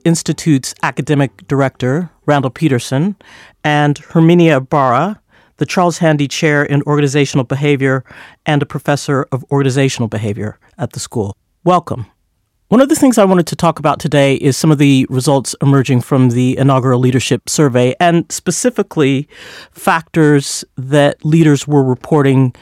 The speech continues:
act as barriers to them reaching their potential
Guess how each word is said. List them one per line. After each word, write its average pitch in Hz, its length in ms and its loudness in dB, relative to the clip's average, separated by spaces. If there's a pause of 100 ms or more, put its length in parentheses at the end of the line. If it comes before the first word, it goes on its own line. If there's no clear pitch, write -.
(420)
act 143 240 -4
as 123 100 -2
barriers 135 520 0
to - 140 -4
them 127 420 2 (120)
reaching 127 500 -2 (160)
their 127 360 -2
potential 113 600 -8